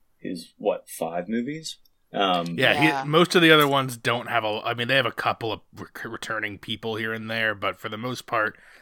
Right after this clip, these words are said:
Speaker 2: this is, this is by far the least episodic. This is the most,
Speaker 1: Yeah.
Speaker 2: except for, I guess, Skyfall. This, these are the, these ones all follow a general plot.
Speaker 1: Yeah,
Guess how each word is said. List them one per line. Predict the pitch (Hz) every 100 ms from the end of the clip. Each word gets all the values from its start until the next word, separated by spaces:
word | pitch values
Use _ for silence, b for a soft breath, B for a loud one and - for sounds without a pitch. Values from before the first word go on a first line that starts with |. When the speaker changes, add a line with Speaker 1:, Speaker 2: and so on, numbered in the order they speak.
| -
Speaker 2:
this | 123
is, | 131
this | 120 160
is | 160
by | 147 143
far | - 135 131
the | 120
least | 117 107 131
episodic. | 113 113 113 95 87 -
This | 107
is | 107 101
the |
most, | 101 101 92 - - B
Speaker 1:
Yeah. | 101
Speaker 2:
except | 98 123
for, | 113
I |
guess, | 107 98 -
Skyfall. | 104 95 95 82 78
This, | 98
these | 98 107 104
are |
the, | 104
these | 95 107
ones | 104 101
all | 95
follow | - 95 90 87 87 B B B B
a | 104
general | 190 - 85
plot. | - - - - _ _ _ _ _ _ _ -
Speaker 1:
Yeah, | 110 101